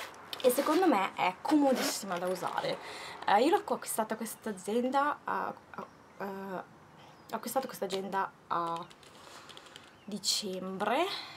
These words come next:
per Natale, me la sono regalata per Natale e, mm, l'ho usata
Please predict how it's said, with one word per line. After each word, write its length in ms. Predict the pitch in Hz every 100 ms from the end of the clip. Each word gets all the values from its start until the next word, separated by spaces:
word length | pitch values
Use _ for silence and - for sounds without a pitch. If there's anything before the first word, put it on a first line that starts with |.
| - -
per 160 | 247
Natale, 440 | 226 208 190 170 180
me 60 |
la 60 | 202
sono 220 | 277 277
regalata 280 | 208 262 -
per 200 | - 196
Natale 500 | 185 - - - -
e, 400 | 214 208 208 196
mm, 720 | 190 185 185 190 185 175 170 - 202
l'ho 80 |
usata 360 | 226 247 214